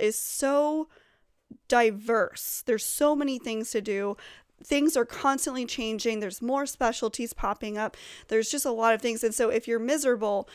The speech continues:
just take the time, you know, and go research and really try the,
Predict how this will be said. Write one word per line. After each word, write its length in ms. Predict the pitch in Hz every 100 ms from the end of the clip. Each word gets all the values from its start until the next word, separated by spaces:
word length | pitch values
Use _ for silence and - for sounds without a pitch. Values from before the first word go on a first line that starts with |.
| - - _ _ -
just 240 | 240 -
take 220 | - 247 302
the 80 |
time, 560 | 330 320 262 247 254 269 - _ _ -
you 120 | 240
know, 180 | 220 196
and 280 | 226 208 196
go 160 | 220
research 1000 | 233 247 262 - 269 269 285 - - - -
and 580 | 233 220 208 208 208 202
really 260 | 208 220 277
try 240 | - 320 302
the, 180 | 285